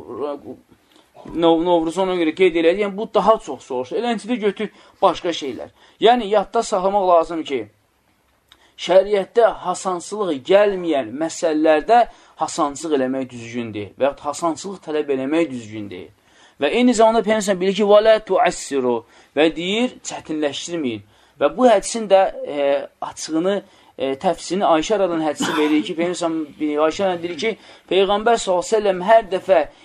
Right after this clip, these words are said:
iki şey veriləndə hansını seçərdi? Yüngülünü, əgər ki, şəriətə, e, Allaha asılı olmasaydı.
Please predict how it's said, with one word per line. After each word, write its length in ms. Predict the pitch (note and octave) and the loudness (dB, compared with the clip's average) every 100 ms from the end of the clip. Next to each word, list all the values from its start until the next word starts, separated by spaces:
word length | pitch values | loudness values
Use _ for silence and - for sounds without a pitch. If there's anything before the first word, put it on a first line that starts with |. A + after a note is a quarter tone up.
| - | -12
iki 260 | G3 - A#3 | -8 -6 -4
şey 300 | - G3+ F3 | 0 0 2
veriləndə 640 | D#3 F3+ F3 F3 E3+ F3 A#3 B3 A3+ _ _ _ _ _ | 4 2 4 2 2 6 6 6 0 _ _ _ _ _
hansını 380 | E3+ F3+ - G3+ | 0 0 -2 -4
seçərdi? 560 | F3 C#3 D#3 C#3+ C#3 D#3 G3+ G3+ - - - - | -2 0 4 2 2 2 2 0 -8 -20 -20 -10
Yüngülünü, 680 | D#3 F#3 F3+ E3 F#3+ G3 A#3+ C4+ - - - | -4 -2 -2 -2 -2 2 0 0 -4 -12 2
əgər 380 | G#3 G3 F3 D#3 | 2 4 2 2
ki, 160 | G3 | -6
şəriətə, 600 | F#3+ - C#3+ C#3 C3+ F#3+ F#3 - | -8 -2 0 -2 0 2 2 0
e, 160 | A2+ | -10
Allaha 520 | A2+ C#3 C3+ D3 D#3+ C3+ | -6 -4 -2 -2 -4 -6
asılı 260 | - C3 | -8 -4
olmasaydı. 560 | A#2+ A#2 - - - | -4 -6 -12 -18 -20